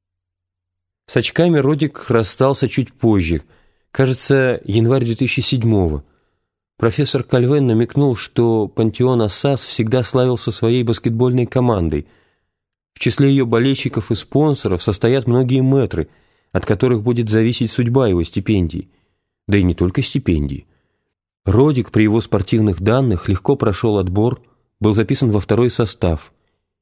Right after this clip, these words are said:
Единственное условие, которое поставил тренер – заменить очки на линзы. Никаких проблем. И Сесиль, его тогдашняя подружка, сказала, что без очков он выглядит гораздо мужественнее. Да, мужественнее.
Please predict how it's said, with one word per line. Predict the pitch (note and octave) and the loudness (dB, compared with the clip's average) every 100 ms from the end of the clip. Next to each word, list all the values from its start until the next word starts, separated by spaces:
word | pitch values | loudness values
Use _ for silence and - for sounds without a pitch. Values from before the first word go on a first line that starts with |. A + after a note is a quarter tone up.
| _ - | _ -4
Единственное | G2 A2+ C#3+ - B2+ A#2+ A2+ | 0 2 0 0 0 2 2
условие, | A2 G#2+ - C3 D#3 A#2+ F2+ | 0 -2 0 0 2 0 -2
которое | - F#2 G2 F#2 | -2 0 0 0
поставил | F2+ G2+ - F#2 F#2 | 0 -4 -2 0 0
тренер – | F#2+ G#2 F2 D2+ _ _ _ _ - | 0 0 0 -2 _ _ _ _ 0
заменить | G2+ B2 C3+ C3+ | 2 4 2 2
очки | B2 - - D#3+ | -2 -2 -4 0
на | D3+ B2+ | 2 2
линзы. | A#2 F#2 E2+ D#2+ D#2 _ _ _ - | 2 2 0 -2 -8 _ _ _ -4
Никаких | E2 F2 E2+ A#2+ - | 0 0 -2 -4 -2
проблем. | A#2+ F#2+ E2 D#2 - _ _ _ _ _ _ - | -2 0 0 -2 -8 _ _ _ _ _ _ -4
И | A2 | -2
Сесиль, | - C3 - F3+ F3 | 0 -2 0 0 2
его | A#2+ A2 | 2 0
тогдашняя | G#2+ A#2 A#2 A#2 - G#2+ | 0 -2 0 0 0 -2
подружка, | F#2+ A#2 A#2 G#2+ - F2 - _ _ _ _ | 0 0 0 0 -2 -10 -10 _ _ _ _
сказала, | - - B2+ D3+ C#3 | -8 -2 2 2 0
что | - B2+ | -2 -2
без | A#2 | 2
очков | A#2+ - D#3+ D3 | 0 0 -2 0
он | B2 | 0
выглядит | A#2 C3 C3 B2 - - | 0 0 0 -2 -6 -4
гораздо | G#2 G2+ B2 A#2+ B2 | 0 2 2 2 2
мужественнее. | G2+ F#2 F2+ - E2 D#2+ D2 - _ _ _ _ _ _ _ _ _ _ - | 2 2 -2 -2 -2 -2 -4 -10 _ _ _ _ _ _ _ _ _ _ -10
Да, | E2 F2 G2 A2+ | -2 2 2 2
мужественнее. | F2 G2 A#2 A#2 - E2+ D#2 D2+ C#2+ | 2 2 0 -4 -4 -4 -4 -6 -10